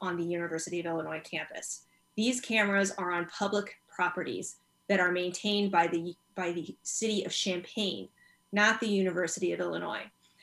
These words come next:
And I, for one, don't believe that we should have our public surveilled. Certainly not in a time when we have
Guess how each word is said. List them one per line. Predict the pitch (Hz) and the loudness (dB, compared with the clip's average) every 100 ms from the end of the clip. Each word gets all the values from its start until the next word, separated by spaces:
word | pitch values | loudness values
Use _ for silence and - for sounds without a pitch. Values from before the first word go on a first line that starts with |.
| - | -12
And | - 220 208 - | 0 2 4 4
I, | 220 226 240 | 8 8 8
for | 247 262 | 6 2
one, | 233 214 208 | 6 6 6
don't | 208 220 226 | 6 4 2
believe | 214 208 185 196 196 | 2 4 4 4 4
that | 185 185 | 2 2
we | 202 202 | 0 0
should | - 214 | 0 0
have | 202 196 175 196 - - _ _ _ _ _ _ _ _ _ | 2 4 6 4 -2 -16 _ _ _ _ _ _ _ _ _
our | 196 185 202 | 0 2 2
public | - 185 - 196 | 0 -2 -2 -4
surveilled. | - - 208 220 220 - - - - - _ _ _ _ _ _ _ _ - | -6 0 2 4 2 0 -6 -18 -20 -20 _ _ _ _ _ _ _ _ -8
Certainly | - - 330 349 220 202 | -4 4 6 6 4 2
not | 190 180 180 | 4 4 2
in | 175 | 0
a | 175 | -4
time | - 196 190 185 190 - _ - | -2 2 2 2 -2 -10 _ 0
when | 202 202 | 4 6
we | 220 226 | 4 2
have | 220 220 214 208 196 | 4 6 6 4 2